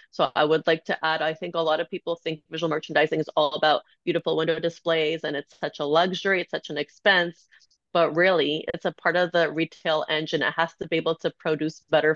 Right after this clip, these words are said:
for you. So it's not a luxury, it's just being mindful about where it makes sense to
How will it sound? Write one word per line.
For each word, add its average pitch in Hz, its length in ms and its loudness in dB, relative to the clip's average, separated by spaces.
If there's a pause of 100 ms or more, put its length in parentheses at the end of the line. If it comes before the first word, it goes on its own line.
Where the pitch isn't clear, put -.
for 156 100 2
you. 147 260 0 (400)
So 175 80 -2
it's - 180 -6
not 165 240 4
a 180 80 6
luxury, 196 800 -2 (320)
it's - 160 -8
just 170 380 -4
being 180 260 4
mindful 160 380 0
about 156 280 2
where 160 180 4
it - 80 -4
makes 151 260 -8
sense 147 400 -8
to 143 160 -4